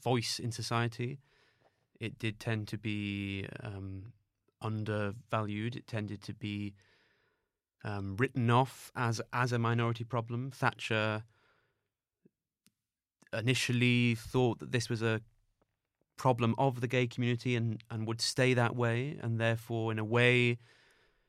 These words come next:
the gay community was facing the consequences of its behaviours, that this was a, a kind of,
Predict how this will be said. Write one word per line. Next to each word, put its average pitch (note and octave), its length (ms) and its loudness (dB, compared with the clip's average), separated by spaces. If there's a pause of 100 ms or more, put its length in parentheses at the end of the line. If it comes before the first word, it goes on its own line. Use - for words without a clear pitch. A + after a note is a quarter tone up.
(640)
the B2 200 -2
gay A#2+ 180 4
community B2 360 2
was A#2 180 2
facing A#2 680 2
the A2+ 320 2
consequences A2 1120 -6 (320)
of A#2+ 220 2
its - 580 -4 (580)
behaviours, B2 680 0 (220)
that A2+ 240 -2
this A#2+ 320 4
was A2 320 2
a, A2 240 4
a A2 100 -2
kind G#2 360 0
of, G2+ 100 -4